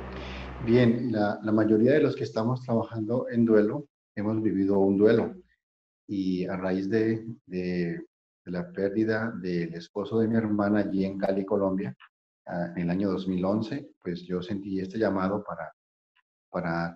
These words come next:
crear un servicio de ayuda en trauma, en situación de duelo.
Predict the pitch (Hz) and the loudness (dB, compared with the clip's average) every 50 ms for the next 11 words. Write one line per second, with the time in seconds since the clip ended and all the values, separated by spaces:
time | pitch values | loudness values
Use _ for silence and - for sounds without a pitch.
0 | - - 92 87 95 101 - - 110 107 104 104 104 - 110 104 98 92 95 95 | -6 -2 -2 0 0 -2 -4 -4 -4 -2 -2 -2 -2 -2 0 0 0 0 0 -2
1 | 92 95 110 123 - - - _ _ _ 104 90 87 85 85 - 85 87 95 101 | -2 -2 -2 -4 -6 -8 -14 _ _ _ -8 -6 -6 -6 -6 -6 -4 -2 -2 0
2 | 104 113 131 156 - - _ _ _ _ _ _ _ _ _ - 90 90 90 87 | 0 -2 -4 -4 -8 -14 _ _ _ _ _ _ _ _ _ -12 -10 -10 -10 -10
3 | 85 - - - 87 - - - 98 92 95 95 85 95 92 90 85 82 85 - | -12 -14 -10 -10 -10 -10 -8 -8 -8 -4 -2 -2 -2 0 -2 -2 -2 -2 -6 -12